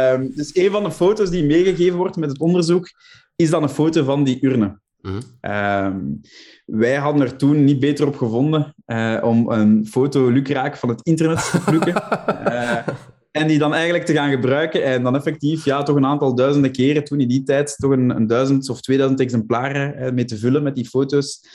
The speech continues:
Speaker 1: Eh, en die dan, eh, mee te geven met de mensen, eh, voor het spel dan eigenlijk te gaan spelen.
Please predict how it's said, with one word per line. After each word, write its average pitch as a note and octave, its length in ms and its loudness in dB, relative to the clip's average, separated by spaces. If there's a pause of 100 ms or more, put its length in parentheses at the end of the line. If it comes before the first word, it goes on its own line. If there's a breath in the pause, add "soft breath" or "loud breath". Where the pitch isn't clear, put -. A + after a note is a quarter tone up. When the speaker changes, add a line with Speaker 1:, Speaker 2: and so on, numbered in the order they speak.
(380 loud breath)
Speaker 1:
Eh, A2 480 -2
en A2+ 140 0
die A#2 80 2
dan, A2+ 220 2
eh, A2 60 2
mee G#2+ 140 2
te A2+ 120 -4
geven A#2 280 0
met G#2 140 0
de G2 80 -4
mensen, A2 380 -4 (100)
eh, G2+ 40 -4 (140)
voor G2+ 140 -8
het G2 120 -10
spel - 280 -4
dan A#2 100 -4
eigenlijk A2 300 -6
te - 80 -14
gaan G2 160 -12
spelen. C3+ 540 -6